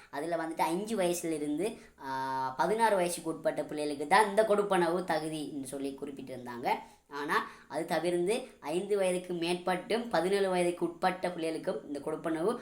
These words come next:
வழங்கப்பட்டிருக்கிறது அசோஸ்ம பயனுகரிகளுக்கு. ஆகவே, இதுவரைக்கும் அசோஸ்ம பயனுகரிகள்ல யாராவது பிள்ளைகளுடைய கொடுப்பனவு எடுக்காம இருந்தீங்கன்னு சொன்னா, உங்களுடைய, அ, வங்கிகளுக்கு சென்று உங்களுடைய புத்தகத்தை நீங்க,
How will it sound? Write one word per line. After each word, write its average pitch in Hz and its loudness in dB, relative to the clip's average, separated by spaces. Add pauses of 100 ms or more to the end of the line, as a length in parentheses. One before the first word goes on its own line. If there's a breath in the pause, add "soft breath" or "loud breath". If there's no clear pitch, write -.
(160 loud breath)
வழங்கப்பட்டிருக்கிறது 156 -4
அசோஸ்ம 151 -6
பயனுகரிகளுக்கு. 139 -4 (140 loud breath)
ஆகவே, 190 0
இதுவரைக்கும் 240 2
அசோஸ்ம 202 0
பயனுகரிகள்ல 180 0
யாராவது 170 4
பிள்ளைகளுடைய 196 -4
கொடுப்பனவு 180 0
எடுக்காம 180 0
இருந்தீங்கன்னு 151 -4
சொன்னா, 131 -6 (380)
உங்களுடைய, 233 0 (260 loud breath)
அ, 156 -2
வங்கிகளுக்கு 190 0
சென்று 175 -2
உங்களுடைய 175 0
புத்தகத்தை 175 -2 (260 loud breath)
நீங்க, 175 -4